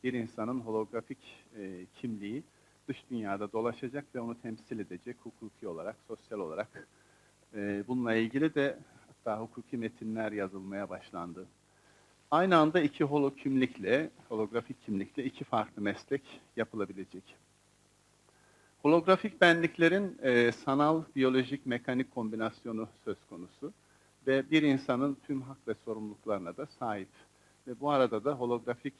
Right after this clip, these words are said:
e, varlıkların holobeyinleri, e, olacak ve holobeyinler,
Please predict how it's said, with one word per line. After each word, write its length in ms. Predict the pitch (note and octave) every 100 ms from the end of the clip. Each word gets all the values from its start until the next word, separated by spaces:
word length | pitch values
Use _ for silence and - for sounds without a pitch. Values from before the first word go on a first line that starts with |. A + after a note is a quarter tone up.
| - - -
e, 280 | G#2+ F#2+ F#2
varlıkların 560 | G2 F#2+ F#2 - A2+ D3+
holobeyinleri, 840 | A#2+ A#2+ A#2 A2+ A2 G#2 G#2 G#2+ - _ -
e, 300 | F2+ E2+ D2+
olacak 320 | G2 F#2+ C#3 -
ve 40 | B2+
holobeyinler, 840 | B2 B2 A#2+ A#2+ A#2 B2+ D3 -